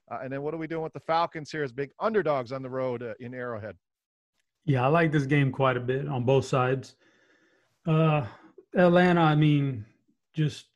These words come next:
Speaker 2: yeah, I think they're gonna be forced to throw the ball a lot. We didn't, we didn't want the backfield anyway, so that's good. And they're gonna be forced to throw the ball a lot, and I think there's gonna be a lot of meat on the bone for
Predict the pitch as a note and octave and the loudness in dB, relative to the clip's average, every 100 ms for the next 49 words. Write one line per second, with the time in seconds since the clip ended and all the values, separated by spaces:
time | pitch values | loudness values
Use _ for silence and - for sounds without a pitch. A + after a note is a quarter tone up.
0 | _ _ - C#3 D#3 E3+ E3 - - C#3+ | _ _ -4 -2 0 2 0 -2 -4 4
1 | E3 E3+ D#3+ D3+ - D3+ D#3 - - _ | 4 4 4 2 0 0 0 -2 -16 _
2 | _ - C#3+ C#3+ D3 D3 C3 D3 C#3+ B2+ | _ -6 -2 2 2 2 2 2 2 2
3 | B2 C3+ E3 - D3+ C#3+ E3 E3+ D#3+ F#3 | 2 0 -2 -8 -2 2 4 6 8 8
4 | F#3+ D#3+ D#3+ E3+ - E3 C#3 C#3 C#3+ - | 8 8 6 2 -4 -6 -2 0 -2 0
5 | D#3 C3+ C3+ C#3 C#3+ C3+ C3+ B2+ A2 A#2 | 2 2 0 0 -2 -2 -2 -4 -4 -4
6 | B2 C3+ C3 C3+ D3+ E3+ D#3 C#3+ D#3 C#3 | -2 -2 -4 -4 -2 -2 -2 -2 -4 -4
7 | C3 - C#3 C3 C3+ C3 A#2+ B2 C3+ B2+ | -6 -4 -2 -2 -4 -4 -4 -4 -4 -6
8 | A#2 C3+ C#3 B2 C3 A#2+ B2+ B2 C3+ C3 | -6 -4 -4 -4 -4 -2 -2 0 0 2
9 | C#3 C#3+ C3+ B2 C3+ C3 B2 A#2+ | 2 2 2 2 2 0 0 -2